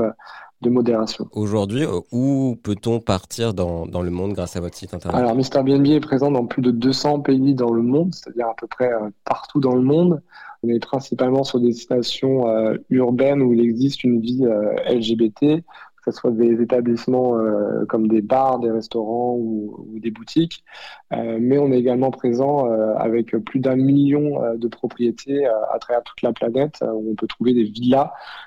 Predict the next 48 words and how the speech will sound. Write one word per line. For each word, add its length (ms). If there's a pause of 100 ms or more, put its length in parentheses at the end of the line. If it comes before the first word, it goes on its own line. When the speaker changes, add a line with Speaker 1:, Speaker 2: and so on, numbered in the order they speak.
Speaker 1:
comme 220
des 180
hôtels 500 (220)
dans 120
des 120
destinations 500
qui 120
sont, 380
euh, 100
moins 340
urbaines 600
sur 140
Mister 200
B 140
and 20
B. 200
Speaker 2:
Alors, 200
il 80
y 80
a 40
des, 180
euh, 120
pays 200
beaucoup 260
moins 220
ouverts 240
sur 120
la 120
question 360
L 120
G 100
B 160
T. 300
Je 120
pense 300 (380)
au 100
Qatar, 720
à 100
la 140
Russie 460
ou 60
encore 220
aux 40
Maldives 480
qui, 240
euh, 180
répriment 520
l'homosexualité. 840